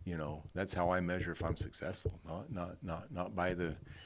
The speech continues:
the money in the bank account or the amount of revenue we're doing or the number of employees that, that, that, that we've got. You know, I'm, I'm, I feel like I'm successful if, if,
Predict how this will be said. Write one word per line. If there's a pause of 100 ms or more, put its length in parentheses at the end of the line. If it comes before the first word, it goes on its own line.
(320)
the
money
in
the
bank
account
or
the
amount
of
revenue
we're
doing
or
the
number
of
employees
that,
that,
that,
that
we've
got. (960)
You
know,
I'm,
I'm, (140)
I
feel
like
I'm
successful
if, (160)
if,